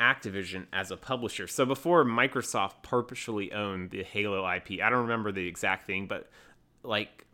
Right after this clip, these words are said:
Bungie couldn't take the Halo I P with them and go to PlayStation if they wanted. So they sold whatever stake they had in the Halo I P to Microsoft. And then they took on Activision as a publisher and made Destiny. And it's,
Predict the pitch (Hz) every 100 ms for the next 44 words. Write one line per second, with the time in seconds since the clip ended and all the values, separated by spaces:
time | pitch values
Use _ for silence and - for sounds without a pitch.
0 | - 139 147 131 - 143 123 - 107 98
1 | 85 101 92 87 87 - 92 87 90 90
2 | 82 87 87 80 - 90 - 80 - 85
3 | 80 85 82 80 - - - 95 87 -
4 | - - 110 120 - 135 123 123 107 123
5 | 135 135 - 117 - 123 123 113 107 101
6 | 110 107 101 92 95 - 110 98 98 -
7 | - - 156 120 92 92 87 - 78 -
8 | _ - - 110 123 147 127 - 220 214
9 | 151 131 131 117 113 117 107 95 82 -
10 | 135 104 - 95 90 95 101 107 90 113
11 | 113 - 101 92 80 - 104 -